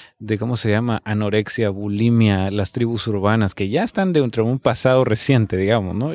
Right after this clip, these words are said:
Pero van surgiendo el sexting, van surgiendo fenómenos totalmente nuevos que los jóvenes provocan y que los adultos lo ven como una locura, ¿no? Entonces ese, ese divorcio, esa, esa brecha se extiende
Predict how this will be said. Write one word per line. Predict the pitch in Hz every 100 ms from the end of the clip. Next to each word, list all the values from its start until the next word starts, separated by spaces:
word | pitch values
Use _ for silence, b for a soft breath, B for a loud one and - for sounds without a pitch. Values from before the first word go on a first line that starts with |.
| -
Pero | 110 107
van | 127
surgiendo | 151 151 147 143
el | 110
sexting, | 95 139 - - 120 107
van | 104 135
surgiendo | - 127 123 131
fenómenos | 120 113 113 139 120 -
totalmente | 107 120 120 127 131
nuevos | 120 104 101 117 B B B B B _
que | -
los | 110 101
jóvenes | 117 127 123 - -
provocan | - 113 117 120 - 101
y | 110
que | -
los | 113 104
adultos | 107 113 - 135
lo | 110
ven | 107 127
como | 139 123 101
una | 98 110 123
locura, | 107 90 139 104 90
¿no? | 107
Entonces | 113 113 135
ese, | 151 151
ese | 135 -
divorcio, | 131 107 110 135 131 -
esa, | 123 -
esa | 120 - 120
brecha | 117 123 - 139 - B B
se | - - 107
extiende | - - 143 139 123